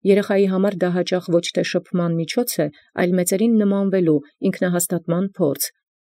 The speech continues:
Վատ է, երբ երեխայի ինքնահաստատումը հիմնվում է ոչ թե հավատքի, հոգևոր արժեքների հիմքի, այլ բջջային հեռախոսի, համակարգչի կամ նյութական հիմքի վրա։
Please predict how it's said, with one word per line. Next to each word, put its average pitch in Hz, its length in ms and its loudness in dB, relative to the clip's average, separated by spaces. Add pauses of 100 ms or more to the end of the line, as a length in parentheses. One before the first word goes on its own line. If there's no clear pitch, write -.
(120)
Վատ 175 320 0
է, 151 120 -2
երբ 156 280 -2
երեխայի 170 480 0
ինքնահաստատումը 170 920 -2
հիմնվում 170 500 0
է 170 60 0
ոչ 170 180 -2
թե - 200 -4
հավատքի, 160 560 -2 (300)
հոգևոր 180 420 0
արժեքների 160 580 -4
հիմքի, 156 480 -2 (320)
այլ 214 220 0 (180)
բջջային 180 540 0
հեռախոսի, 165 680 -2 (240)
համակարգչի 160 680 -2
կամ 185 280 -2
նյութական 175 560 -2
հիմքի 165 380 -2
վրա։ 139 240 -4